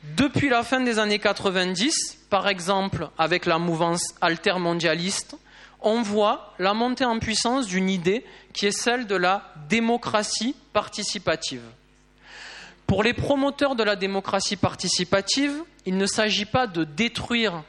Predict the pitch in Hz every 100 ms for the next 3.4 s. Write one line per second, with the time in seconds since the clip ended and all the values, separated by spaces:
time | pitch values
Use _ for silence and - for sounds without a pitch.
0 | - 160 156 175 175 - 185 - 180 165
1 | 175 175 185 220 302 - - - 175 185
2 | 170 185 233 285 180 180 185 214 196 196
3 | - 147 123 90